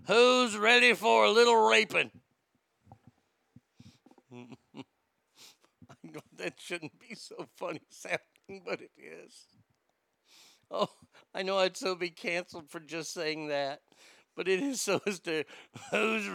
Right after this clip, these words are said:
ready for some raping?" That should be in some kind of horror movie someday very soon. Just give me one credit.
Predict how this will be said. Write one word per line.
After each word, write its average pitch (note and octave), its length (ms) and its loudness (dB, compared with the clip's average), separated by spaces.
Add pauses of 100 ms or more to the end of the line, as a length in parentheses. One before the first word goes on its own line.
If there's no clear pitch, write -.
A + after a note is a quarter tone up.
(120)
ready A#3 300 4
for G#3 280 2
some G3+ 280 -6
raping?" G3 560 -2 (960)
That G#3+ 260 4
should G#3+ 200 -6
be A3 180 4
in G#3+ 140 4
some A3 280 0
kind G3+ 240 2
of F#3 140 6
horror F#3+ 280 2
movie F3+ 340 -2
someday F3 440 -2
very D#3+ 340 0
soon. D3 460 -6 (2000)
Just - 220 -6
give G3+ 160 -2
me G3 180 2
one F3+ 360 0
credit. D#3+ 400 -4